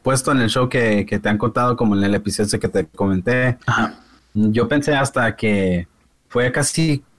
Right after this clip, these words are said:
Speaker 1: parecido como editado. Salieron muy bien cuando estuve platicando. No sé si hiciste como un formato o algo específico de cómo lo contaran o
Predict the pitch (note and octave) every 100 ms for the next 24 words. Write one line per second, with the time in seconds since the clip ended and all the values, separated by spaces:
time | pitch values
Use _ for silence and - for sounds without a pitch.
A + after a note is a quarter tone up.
0 | _ A#2+ A2 A#2 B2+ B2+ A#2+ G2+ F#2 F2+
1 | G2+ D3+ B2 F#2 A#2+ A2 A2 A2+ A#2+ B2+
2 | C3 B2+ B2 A#2+ A2+ G#2+ F#2+ A2 A2+ A2+
3 | G#2 G2 A2 A2 A2 A#2+ A#2 B2+ G#2+ -
4 | - - _ _ A2 G#2 B2 A#2+ B2+ G#2+
5 | G#2+ B2 A2+ A2 - A#2+ G#2 G#2+ A2+ A#2
6 | G2+ - G#2+ G#2+ A2+ F#2 - A2 A2 A2+
7 | G#2+ G2+ F#2 G2+ G#2+ G#2+ G#2+ G#2 F#2 F2+